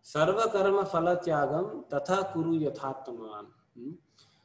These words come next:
तो कोई, कोई बोलता है कि देखिए, आप बोल रहे हैं मंदिर के लिए कार्य कर रहे हैं, मंदिर मेरे लिए बहुत दूर है,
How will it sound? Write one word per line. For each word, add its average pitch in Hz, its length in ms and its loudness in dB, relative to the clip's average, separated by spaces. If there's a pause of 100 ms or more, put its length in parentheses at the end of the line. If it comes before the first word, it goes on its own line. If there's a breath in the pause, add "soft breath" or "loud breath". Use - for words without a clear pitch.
तो 165 80 -4
कोई, 202 180 12
कोई 220 280 10
बोलता 190 320 6
है 208 140 6
कि 202 160 0
देखिए, 180 320 6
आप 185 160 2
बोल 170 180 0
रहे 180 100 6
हैं 180 100 6
मंदिर 165 300 4
के 185 120 0
लिए 185 140 6
कार्य 175 340 2
कर 165 160 0
रहे 170 140 2
हैं, 165 80 4
मंदिर 165 320 4
मेरे 170 260 2
लिए 170 240 0
बहुत 170 280 6
दूर 160 300 2
है, - 380 -8